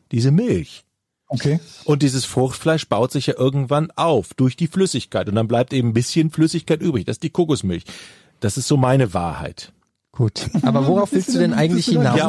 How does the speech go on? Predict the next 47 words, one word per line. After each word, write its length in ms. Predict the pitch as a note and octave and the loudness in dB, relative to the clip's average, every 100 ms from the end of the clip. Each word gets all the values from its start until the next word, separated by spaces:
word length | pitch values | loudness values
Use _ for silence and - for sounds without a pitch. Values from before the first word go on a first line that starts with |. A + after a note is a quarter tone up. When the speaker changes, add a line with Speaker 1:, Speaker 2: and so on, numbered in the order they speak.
| - | 2
Speaker 1:
und 140 | - | 2
Speaker 2:
allgemeine 180 | C#3 A#3 | 2 2
Speaker 1:
jetzt 120 | G#3 | 0
wird 100 | E3 | 2
Speaker 2:
Wahrheit? 180 | G3 G#3 | 2 2
Speaker 1:
doch, 160 | F3+ | -2
jetzt 300 | E3+ F3 G#3 | -2 -2 -2
wird's 220 | G#3 G3 - | -2 -2 -2
doch, 120 | A3+ | -2
jetzt 300 | F3 F#3 - | -2 -4 -4
wird's 140 | F#3+ | -2
doch 140 | G3+ F#3+ | -2 -2
interessant. 640 | F#3 F#3 - C3 G#2 E2+ | 0 -2 0 0 0 -4
So. 440 | - C3+ G#2+ D2 - _ _ _ - | -2 0 0 -2 -14 _ _ _ -12
Speaker 3:
Oh. 40 | A#2+ | -4
Speaker 1:
Man 260 | C3 D3 D#3 | 0 0 -2
kann, 280 | - F#3 G#3 | -2 -2 2
wenn 100 | F3+ | 2
man 140 | E3 D#3 | 2 2
gegen 160 | D#3 | 2
die 60 | D3+ | 0
Kokosnuss 580 | - G3 F#3+ C#3+ A2 G2+ | 0 0 0 0 0 -2
klopft, 340 | - G2 E2 - | -4 -4 -4 -2
wenn 100 | C#3 | 0
man 180 | D3+ C3 | 0 2
gegen 280 | D#3 E3 | 0 0
eine 400 | F3+ C#3+ D3+ D3 D3 - | -2 0 2 0 -4 0
unreife 600 | E3+ B3 G#3+ D3 D#3+ E3 | 0 2 0 2 0 -2
Kokosnuss 640 | - F3 F3 C#3+ B2 G#2+ - | 0 0 0 -2 -4 -4 -4
klopft, 200 | G#2+ - | -4 0
die 80 | |
noch 160 | D3+ D3 | -2 0
kein 240 | - F3+ | 0 0
Fruchtfleisch 680 | F#3+ - F3 - - G2+ F2+ | 0 0 -2 -2 -4 -2 -2
hat, 140 | G2 A#2+ | -2 0
dann 160 | A#2 | 2
hört 200 | D3 E3+ | 2 0
sich 140 | F3 - | -2 -4
das 280 | C3+ - | -4 -4
anders 440 | - B3+ A3 G2+ - | -2 0 0 0 -4
an, 360 | E2+ G2 F3+ - _ _ _ _ _ | -6 -2 -2 -4 _ _ _ _ _
als 300 | G3 A#3 - | 0 0 0
wenn 140 | G#3 G#3 | -2 0
sie 100 | G#3+ | 0
schon 220 | - A3 | -2 -2
Fruchtfleisch 720 | - C#4+ - - G3+ B2+ - | 0 -2 -2 -2 0 0 0
hat. 300 | G#2 D#2+ - | -4 -6 -12